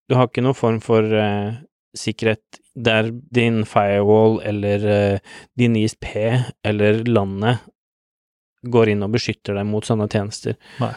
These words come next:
Speaker 1: Da må du ha noen ting på maskinen som gjør den aktive beskyttelsen.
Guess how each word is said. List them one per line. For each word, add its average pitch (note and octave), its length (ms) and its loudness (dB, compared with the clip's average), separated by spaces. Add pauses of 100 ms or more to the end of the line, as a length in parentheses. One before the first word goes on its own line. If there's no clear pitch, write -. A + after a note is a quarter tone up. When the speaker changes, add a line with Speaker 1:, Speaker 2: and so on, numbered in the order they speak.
Speaker 1:
Da B2 100 4
må A2+ 400 4
du A#2 140 4
ha A#2 220 2
noen G#2 300 0
ting G#2+ 200 0
på - 140 -6
maskinen G#2+ 560 -4 (480)
som A2+ 280 -2
gjør G2 260 0
den G2 160 -4
aktive G#2 500 -4
beskyttelsen. - 580 -8